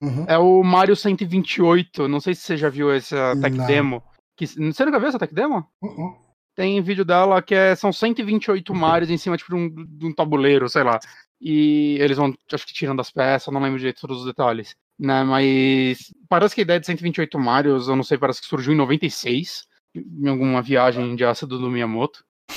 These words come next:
Speaker 2: E aí essa tech demo foi muito feita, aquela tech demo pra apresentar o poder do console, né? Quantas coisas ele consegue renderizar. E esse projeto, ele virou uma grande lenda, né?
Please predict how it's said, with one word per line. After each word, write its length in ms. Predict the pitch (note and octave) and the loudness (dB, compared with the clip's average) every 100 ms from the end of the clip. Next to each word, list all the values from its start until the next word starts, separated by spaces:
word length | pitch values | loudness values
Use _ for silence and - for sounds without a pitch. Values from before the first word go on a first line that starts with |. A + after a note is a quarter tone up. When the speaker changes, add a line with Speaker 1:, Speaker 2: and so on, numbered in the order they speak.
| - | -12
Speaker 2:
E 400 | - C#3 C#3+ C#3+ | -2 4 6 6
aí 120 | C#3 D3 | 6 4
essa 180 | D3+ | 2
tech 180 | E3 D#3 | 0 0
demo 180 | E3 F3 | 0 2
foi 120 | G#3 | 2
muito 160 | G#3 G#3+ | 0 2
feita, 240 | A#3 A3 | 2 2
aquela 200 | G#3 G3+ | 2 2
tech 180 | G3 F#3+ | 2 0
demo 220 | F#3 F#3+ | 0 2
pra 100 | F#3 | 0
apresentar 460 | F3+ F#3 F3 E3 E3 | 0 0 2 4 2
o 100 | E3+ | 2
poder 440 | F3+ D3 D3 D3 | -2 0 2 2
do 100 | C#3+ | 0
console, 540 | D3+ C#3+ - C3+ C#3+ A#2+ | -2 -2 2 2 4 0
né? 120 | B2 | -2
Quantas 340 | - C#3 C#3 | -2 -2 -2
coisas 200 | - C#3 | -4 -4
ele 100 | C#3 | -4
consegue 380 | C3+ D3 D3 C3+ - _ | -4 -6 -4 -4 -6 _
renderizar. 720 | - D#3+ C#3+ C#3+ C#3 B2+ C3 D#3 _ _ - | 0 2 4 2 4 4 2 0 _ _ -6
E 800 | C#3+ C#3 C#3+ C#3+ C#3 C#3 C#3 C#3 _ _ _ _ _ _ | 0 4 4 2 2 0 -2 -4 _ _ _ _ _ _
esse 140 | - - | -16 -4
projeto, 420 | G3+ F3+ F3 F#3+ | 0 2 2 2
ele 140 | G3+ G3 | 0 -2
virou 500 | E3+ E3+ D#3+ A#3+ B3+ | -8 -6 0 2 2
uma 100 | A#3 | 2
grande 220 | G3 F3 | 0 0
lenda, 360 | D#3+ D#3+ D#3+ C3+ | 0 0 0 -2
né? 280 | C#3+ D3 | -2 -4